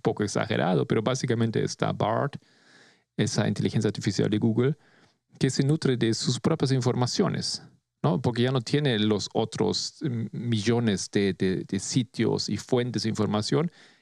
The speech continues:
que le proveen las respuestas. Em, y hay escenarios que describen, eh, la posibilidad de, por ejemplo, que una crisis financiera puede ser causada por,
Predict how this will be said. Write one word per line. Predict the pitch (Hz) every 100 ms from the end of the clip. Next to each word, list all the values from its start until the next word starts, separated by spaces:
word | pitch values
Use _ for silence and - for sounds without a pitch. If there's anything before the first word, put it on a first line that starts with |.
| _
que | - 113
le | 110
proveen | 101 101 104
las | 104 -
respuestas. | - - - - - - _ _ - _ _ _ _ -
Em, | - 110 107 52 50 - _ _ _ _ -
y | 160
hay | 208
escenarios | 330 - 123 117 139 117 101
que | - 113 107
describen, | 104 107 - 123 127 120 110 104 110
eh, | 120 117 120
la | 123
posibilidad | 113 127 123 123 110 117 - _ _
de, | 110 101 - _ _ _ _
por | - 113
ejemplo, | 104 117 123 123 117 107 110 - _ _ _ _ _ _ _ _
que | - 110 113
una | 120 113
crisis | 107 - 165 127
financiera | - 117 110 - 175 190
puede | - 127 120
ser | - 110
causada | 120 110 117 117 110
por, | 104 117 117 117 101 -